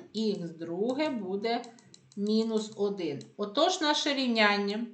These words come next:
бі квадратне має чотири корені. Так, мінус два.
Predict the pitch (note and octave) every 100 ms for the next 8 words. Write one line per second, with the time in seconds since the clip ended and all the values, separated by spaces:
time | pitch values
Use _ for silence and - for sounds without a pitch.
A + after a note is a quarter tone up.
0 | - F3 G3+ D4 E4 D#4+ A#3 G#3 G3+ G3+
1 | G3 F#3+ G#3 C4+ E4 - - G3 G3+ G3+
2 | G3 - G3+ G3 E3 C#3+ A#2+ - - _
3 | _ _ F3+ C#3 C3+ - - F#3 F3 E3+
4 | D#3 C#3+ - C3